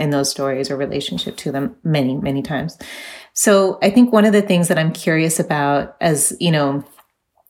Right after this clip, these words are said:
one question is the macro, what's gonna happen with art? And another question that I'm curious what Nicole thinks about is how Kiara's storytelling in My Broken Language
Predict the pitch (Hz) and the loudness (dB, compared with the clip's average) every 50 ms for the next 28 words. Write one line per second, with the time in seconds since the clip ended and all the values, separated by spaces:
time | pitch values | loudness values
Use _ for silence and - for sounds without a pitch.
0 | - - - 180 175 180 175 - 185 165 - - 165 151 143 - - 151 143 143 | -12 -2 2 2 2 2 2 0 0 -2 0 0 -2 -2 -2 -2 -4 -4 -2 -2
1 | 151 147 - 160 147 143 151 - - 151 147 147 139 135 - 139 139 139 139 143 | -2 -2 -2 -2 -2 0 -2 -4 -4 -6 -4 -4 -4 -4 -4 -4 -4 -4 -4 -2
2 | 143 151 156 185 214 - - - 180 165 151 151 156 175 208 233 220 220 - 170 | -2 0 0 0 0 -2 -4 -2 0 0 2 2 2 2 4 2 2 0 0 -2
3 | 147 160 - - - 143 139 139 143 147 151 143 143 147 160 - - 160 147 143 | -2 -2 -4 -4 -2 -2 0 0 0 0 0 0 0 0 -2 -2 -2 0 0 0
4 | 147 147 - 160 139 - 151 147 - - 175 165 170 170 - 165 147 147 - - | 0 -2 -2 -4 -4 -4 -6 -10 -8 -4 -2 -2 -2 -2 -4 -6 -6 -6 -6 -8
5 | 143 - 160 139 139 139 139 - - 151 147 147 143 143 139 135 - - - - | -8 -4 -2 -2 0 0 -2 -2 -2 -2 0 2 2 2 0 0 -4 -8 -10 -16
6 | - - - - - - - - - 196 185 185 190 196 202 196 - - - 180 | -18 -18 -18 -18 -20 -18 -10 -6 0 2 2 4 4 2 2 0 -4 -4 -2 0
7 | 165 156 151 151 156 156 156 151 156 156 156 156 - - - - - - - - | 2 4 4 2 2 2 2 0 0 -2 -2 -2 -4 -4 -4 -4 -4 -4 -4 0
8 | - 185 202 214 226 220 220 - - 151 143 143 143 139 139 147 156 165 165 - | 2 2 4 4 2 0 -2 -4 -6 -4 -2 -2 -2 -2 -2 -2 -4 -4 -6 -8
9 | _ _ - - - - - _ _ _ - - 175 170 170 165 160 156 151 151 | _ _ -20 -20 -20 -20 -20 _ _ _ -2 2 2 4 4 4 2 0 0 0
10 | 156 160 160 - - _ _ _ _ _ _ _ _ _ - 185 170 160 151 147 | -2 -4 -6 -8 -12 _ _ _ _ _ _ _ _ _ 0 2 4 4 4 2
11 | - 156 156 156 185 160 151 151 160 170 190 196 180 160 151 147 147 147 - - | 2 0 0 0 -2 -4 -2 -2 0 2 2 2 2 0 -2 -4 -4 -6 -6 -6
12 | - - - | -6 -8 -8